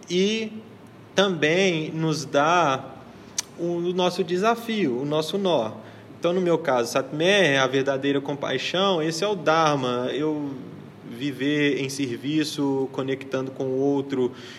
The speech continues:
e me expandindo. O,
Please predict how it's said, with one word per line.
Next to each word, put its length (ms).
e 540
me 120
expandindo. 600
O, 720